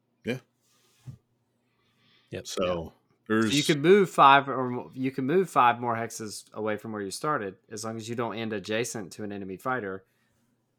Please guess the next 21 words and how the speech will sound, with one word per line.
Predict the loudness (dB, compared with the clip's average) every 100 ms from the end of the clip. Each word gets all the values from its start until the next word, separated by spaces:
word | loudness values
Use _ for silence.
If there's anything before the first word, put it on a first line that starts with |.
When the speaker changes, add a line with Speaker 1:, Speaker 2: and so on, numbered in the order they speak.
| _ -14
Speaker 3:
So | -8
you've | -4 -4
just | -4 -4 -4
yeeted | -2 0 0 -2
yourself | -6 -4 -2 -2 -4 -20 _ _
across | -6 0 0 -2
the | -8
board, | -2 0 2 0 -4 _ _ _ _ _ _ _ _ _ _
and | -10 -4
now | 0 0 -2 -8
the | -4
rest | -2 -4
of | -6
your | -4
warband | -4 -4 -6 -8 -12
can | -14
still | -10 -6 -4 -4 -6 _ _ _
continue | -14 -12 -8 -8 -8 -8
to | -8
yeet. | -10 -10 -12 -14 _ _ _ -10
Speaker 2:
Yep, | -10